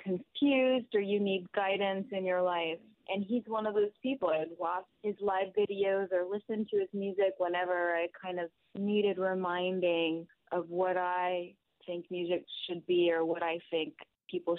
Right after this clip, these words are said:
should get out of a live experience. So, yeah, I don't know how to, I don't know how to feel about it. It doesn't quite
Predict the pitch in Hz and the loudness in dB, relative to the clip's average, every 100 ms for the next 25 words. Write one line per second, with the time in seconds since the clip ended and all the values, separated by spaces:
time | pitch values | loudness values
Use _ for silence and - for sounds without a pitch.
0 | - 170 170 165 156 - 156 165 160 160 | 0 -2 0 0 0 -2 -2 -2 -2 -2
1 | 151 143 147 151 - 165 156 143 - - | 0 -2 -4 -6 -10 -6 -2 -4 -6 -12
2 | _ - - 160 156 156 - 269 247 175 | _ -10 -2 0 -2 -4 -2 0 0 -2
3 | 214 226 240 247 233 - 226 240 240 233 | -4 -4 -2 -2 -2 -4 -4 -2 -2 -2
4 | 220 226 214 165 156 151 - 196 196 185 | -2 -2 -2 -2 -2 -4 -6 -8 -8 -14
5 | - 196 185 | -6 -2 -2